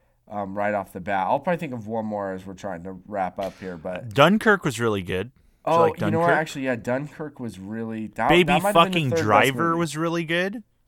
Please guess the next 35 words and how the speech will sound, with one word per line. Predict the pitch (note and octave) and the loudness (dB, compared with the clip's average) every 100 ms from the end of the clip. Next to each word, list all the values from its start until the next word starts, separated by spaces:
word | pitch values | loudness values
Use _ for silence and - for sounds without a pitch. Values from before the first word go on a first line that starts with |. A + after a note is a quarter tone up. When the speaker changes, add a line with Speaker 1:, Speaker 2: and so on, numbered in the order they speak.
| - | -2
Speaker 2:
Logan | A2 C3+ D#3+ F#3 F#3 | 6 8 8 4 2
was | F#3 D#3+ | 0 -2
really | F3 F3 F3 | -4 -4 -4
good. | F3 F#3 G3 - _ _ _ | -4 -4 -6 -12 _ _ _
Speaker 1:
Yeah, | B2 C3 C3 C3+ | 2 4 4 4
actually, | D3+ D3+ | 2 2
you | D3 | -2
know | D3 | 0
what | D3 | 0
else | C#3+ E3+ | 0 -4
was | D3 | -8
good? | D#3 D3+ | -4 -2
I | B2+ | -2
forgot. | A#2+ A#2 G#2 A2 A#2+ - | -4 -6 0 0 0 -4
Um, | A2 G#2 | -10 -8
this | A2+ A#2+ | -8 -8
was | A2+ | -8
more | A2 | -6
like | G#2 G#2 | -8 -8
a, | F#2+ | -8
but | F2+ A2 | -4 -4
Wonder | G#2+ C3 D3+ | -2 -2 -2
Woman | C3+ A2 G#2 G2+ | -4 -4 -4 -8
was | F#2+ | -10
a | |
very | F#2 F#2+ G2 | -8 -6 -6
good | F#2+ F#2+ | -6 -10
movie. | F#2+ F2+ F2+ F2+ - _ _ _ - | -10 -12 -12 -16 -20 _ _ _ -4
Speaker 2:
I | C3 | 4
liked | D#3+ F3 - A2+ | 6 6 2 -6
The | |
Big | G2+ B2 G2+ | -4 -2 -2
Sick. | - D#3 G3+ - - | -2 0 -2 -8 -6
I | A#2 | -4
liked | G#2+ G2+ - - | -2 -4 -6 -16